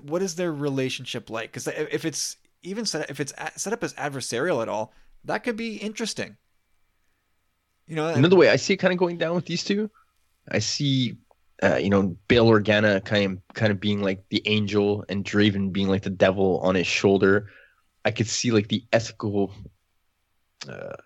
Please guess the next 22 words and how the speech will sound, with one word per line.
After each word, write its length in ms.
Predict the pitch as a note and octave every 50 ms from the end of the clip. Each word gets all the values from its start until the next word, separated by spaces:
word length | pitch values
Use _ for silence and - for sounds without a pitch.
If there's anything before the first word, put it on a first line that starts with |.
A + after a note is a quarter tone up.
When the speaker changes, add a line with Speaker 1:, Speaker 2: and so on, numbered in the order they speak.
| - -
Speaker 2:
like, 240 | - - G2+ - - _ _ _ _ _ _ _ _ _ - - _ _ _ _ _ _ _ _ _ _ _ _ _ -
something 440 | - - F#3+ G3+ F3 B2+ A2 - - _ _ _ _ _ _ _ -
ethical 520 | - C3 - - - - B2+ B2 A#2+ A2
being 360 | G#2 G#2 G2+ A#2 A#2 A2+ A2+ G#2+
called 220 | - A2+ A2 G#2+
into 160 | G#2+ G2+ G#2
question, 520 | G#2 - G#2+ G2+ F#2+ - - - G#2+ F#2 F2+
you 80 | F2
know, 220 | F#2 F2+ F#2 F#2+ F#2+
and 560 | - F#2 F#2+ F#2+ F#2+ F#2+ F#2+ F#2+ F2+ - - _ _ _ _ _ _ -
them 440 | G2 G2+ A2 A#2 A2 G#2+ G#2 G#2
being 200 | G2 G#2 G#2 G#2
at 80 | G#2 F2+
the 80 | - F#2+
center 320 | - - A2+ G#2+ G#2+ G2+
of 100 | F#2 F#2+
this 160 | F#2+ F#2 - - -
argument, 580 | - F#2+ G#2+ A#2 B2+ A2+ A2+ G2+ F#2+ F2 - -
maybe, 420 | G2 F#2+ F#2 F2 F2+ F2 G2+ G#2+ - _ _ _ _ _ _ _ _ -
of, 440 | - G2 G2 G2 F#2 F#2 F#2 - -
you 80 | A2+ G#2+
know, 260 | F#2+ E2 D#2+ D#2